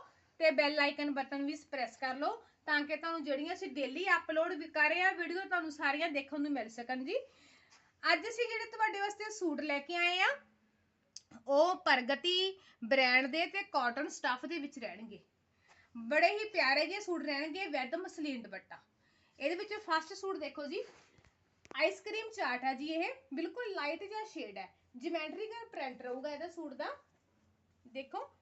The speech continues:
ਬੜਾ ਪਿਆਰਾ ਜਿਹਾ ਪ੍ਰਿੰਟ ਹੈ, ਜਿਓਮੈਟਰੀਕਲ ਪ੍ਰਿੰਟ ਹੈ। ਨੀਚੇ ਇਹਦੇ ਘੇਰੇ ਦੇ ਉੱਪਰ ਫਲਾਰ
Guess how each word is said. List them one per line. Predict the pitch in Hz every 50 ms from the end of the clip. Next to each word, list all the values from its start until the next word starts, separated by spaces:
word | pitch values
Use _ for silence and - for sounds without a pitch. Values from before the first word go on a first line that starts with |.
| _ _ _ _ _ _ _ _
ਬੜਾ | 254 294 320 330 339
ਪਿਆਰਾ | 339 339 320 294 277 277 302 320
ਜਿਹਾ | 320 381 381
ਪ੍ਰਿੰਟ | 381 370 349 302 277 269 269 254 320
ਹੈ, | 320 359
ਜਿਓਮੈਟਰੀਕਲ | 330 370 349 311 277 254 254 247 285 339 339 359 359 370
ਪ੍ਰਿੰਟ | 359 294 269 220 208 226 220 254
ਹੈ। | 277 381 523 - - _ _ _ _ _ _ _ _ _ _ _ _ _ _ _ _ _ _ _ _ _ _ _ _ _ _ _ _ _ _ _ _
ਨੀਚੇ | 254 269 294 330 339 330 330 370
ਇਹਦੇ | 359 359 370 403
ਘੇਰੇ | 403 392 403 392 370 339
ਦੇ | 285 294 339
ਉੱਪਰ | 339 339 - 339 330 339 349
ਫਲਾਰ | 339 - - 330 302 277 254 247 240 247 262